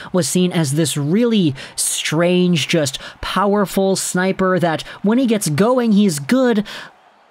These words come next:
but I mean, he's coming off a four-point season and a whole bunch of injuries, so he didn't really know where to go with his direction. Turns out, though, that when Montreal acquired Josh Anderson,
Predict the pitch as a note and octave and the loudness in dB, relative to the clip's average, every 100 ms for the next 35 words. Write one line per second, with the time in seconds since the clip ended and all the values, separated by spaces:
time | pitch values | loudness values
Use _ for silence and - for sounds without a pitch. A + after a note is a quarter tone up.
0 | - B3+ B3 B3+ A#3+ A3 - A3+ A3+ A3+ | -6 -2 2 4 4 2 2 0 0 0
1 | A3 G#3 - G#3 F#3+ G3 F#3+ - B3+ B3+ | 0 -2 -2 -2 2 2 2 2 2 4
2 | G#3 F#3+ - - - G#3 A#3 G#3 D#3 G3 | 4 0 -4 -14 -4 0 2 2 2 2
3 | F3+ F3+ F#3 F#3+ G3 E3 D3+ C#3 F3+ F3 | 2 0 0 0 0 0 0 0 0 0
4 | F#3 F#3 E3+ F3+ F3 D#3+ F3 E3 D3 - | 0 0 0 0 0 2 2 0 -2 -6
5 | - F3 E3+ - D#3+ C3+ D3 C#3+ C#3 - | -6 -2 0 0 -2 0 0 0 -4 -4
6 | B2 - B2 C3 E3+ - A2+ - - _ | -4 -2 -2 -2 -2 -4 -6 -8 -16 _
7 | _ - _ _ _ _ _ - A#3+ C4+ | _ -20 _ _ _ _ _ -4 -2 0
8 | G#3 D3+ C3+ A2+ - - - - D#3 E3+ | 0 0 -2 -2 -4 -12 -14 -4 -2 0
9 | D#3 G#3 F3+ E3 E3+ C4+ - A#3 A3 G3+ | -2 -2 0 2 0 0 -2 -2 0 0
10 | G3 F#3 F3+ E3+ D#3+ C3+ D3+ C3 - E3 | -2 -2 -2 0 -2 -2 -2 -2 -2 -2
11 | D3 C3 A#2 G#2+ | -2 -2 -4 -6